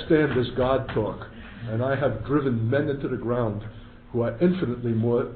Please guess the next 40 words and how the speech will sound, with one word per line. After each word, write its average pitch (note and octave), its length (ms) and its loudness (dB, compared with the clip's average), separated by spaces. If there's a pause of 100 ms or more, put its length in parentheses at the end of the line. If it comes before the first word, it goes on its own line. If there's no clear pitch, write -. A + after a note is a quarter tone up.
(140)
sophisticated A#2 640 -6
in G2+ 60 -8
their G2 160 -8
faith A2 220 -6
than G2+ 120 -12 (120)
she. F#2+ 200 -6 (480)
So G#2+ 60 -4
what C3+ 200 2
is B2+ 100 -4
this A#2 160 -4
little A2 260 -2
thing? G#2 240 -8 (500)
She A#2 60 -6
mentioned B2 380 -2
God G#2+ 200 -4
one G#2+ 140 -4
more G2+ 160 -6
time. F#2 220 -8
I F#2+ 100 -14
said, G#2 80 -14
"Look, A2+ 200 -8
kid, - 180 -12 (580)
you're A#3+ 120 -8
a F#3+ 40 -4
nice F#4+ 320 -6
girl. F#4 340 -6 (360)
I A#3 60 -4
appreciate - 480 -6
it. - 40 -18 (760)
But A2+ 140 -4
listen, D3 400 -2 (160)
I B2 100 -6
can't C#3+ 360 -6
stand A#2 260 -6
this A2 180 -8
God G2+ 280 -10
talk. - 180 -14 (560)
Answer F#3 360 4
me A#2+ 180 2
one D#3 280 0